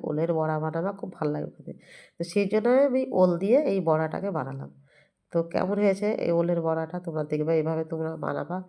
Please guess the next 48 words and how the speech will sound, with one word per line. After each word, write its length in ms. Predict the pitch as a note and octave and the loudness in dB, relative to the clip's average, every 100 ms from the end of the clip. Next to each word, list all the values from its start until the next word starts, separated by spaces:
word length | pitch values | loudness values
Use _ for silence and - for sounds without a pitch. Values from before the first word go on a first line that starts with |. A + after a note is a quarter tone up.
| - _ - _ | -16 _ -20 _
খুব 140 | - A#3+ | 0 0
সুন্দর 260 | A3+ G3 E3+ | 2 -2 0
লাগবে। 180 | C#3+ D3 | 0 -2
একটু 140 | D#3 | -2
নারকেল 340 | F3 D#3+ E3 E3 | 0 0 0 -2
টারকেল 260 | E3 E3+ D#3+ | -2 -2 -4
দিয়ে 200 | D#3+ E3+ | -2 -2
করলে 280 | E3+ E3 G3+ | -2 -4 -4
খুব 180 | G3+ - | -6 -8
ভালো 220 | D3+ B2+ | -2 -2
লাগবে। 300 | - - C#3+ D3+ _ _ - - - _ _ _ - | -2 -6 -8 -16 _ _ -20 -18 -18 _ _ _ -2
আমি 160 | F3 F3+ | 0 0
তো 80 | F#3 | 0
ওই 60 | F#3+ | 0
জন্য 180 | F#3 F3+ | 0 0
বানালাম, 420 | E3+ D#3+ E3 F3 F3+ | -2 -2 -2 -4 -6
জানি 240 | D#3 D3+ D#3 | -6 -4 -4
না 100 | E3+ | -4
কেমন 240 | E3 D#3 | -2 -2
হয়েছে, 200 | E3 D#3+ | -2 -2
দেখি 180 | D3+ D3+ | -4 -6
একটু 140 | D#3 - | -8 -4
টেস্ট 220 | - D#3 D#3+ | -4 -4 -4
করে 180 | E3 | -4
দেখবো। 300 | D#3+ D#3+ D#3 F3+ | -4 -6 -6 -8
আমি 180 | E3 E3 F#3 | -6 -4 -2
নিজেও 320 | F#3 F3+ A3 | 0 2 2
প্রথম 300 | A#3+ - G3 D#3+ - _ _ _ - | 2 0 -2 -2 -14 _ _ _ 0
ট্রাই 160 | F3+ D3 | 2 4
করলাম, 340 | E3 D3 D3 D3 - _ _ _ _ | 0 -2 -4 -8 -18 _ _ _ _
আহ, 220 | - F#3 | 0 2
এর 140 | - G3 | 4 4
আগে 160 | G#3+ A#3+ | 4 4
ট্রাই 180 | A#3 G#3 | 4 4
করিনি 300 | G3 E3 D#3+ | 4 4 4
আমি 140 | D#3 D#3 | 2 0
কোনোদিন, 280 | D#3 D3 D#3 | -2 0 0
আজকে 240 | E3+ G#3+ | 0 -2
প্রথম 320 | G#3 F#3+ F#3 G#3 | -2 -2 0 2
আমি 160 | G3+ | 2
বানালাম 380 | F3+ C#3 C#3 C#3 | 0 -2 -2 -4
আজকে। 280 | C#3+ D3 - C#3 - _ _ _ _ _ _ _ - _ _ _ _ - | -8 -10 -14 -16 -18 _ _ _ _ _ _ _ -20 _ _ _ _ -2
ওই 80 | G#3+ | 0
দিদিভাইটা 420 | G#3 G#3 G3+ G3+ | 4 4 6 6
আমাকে, 240 | F#3+ F#3+ - | 4 4 2
এই, 160 | F#3 F3+ | 4 4
উপ-, 320 | - F#3 F3 | 0 -4 -6
সরি, 240 | - F3 | -2 -2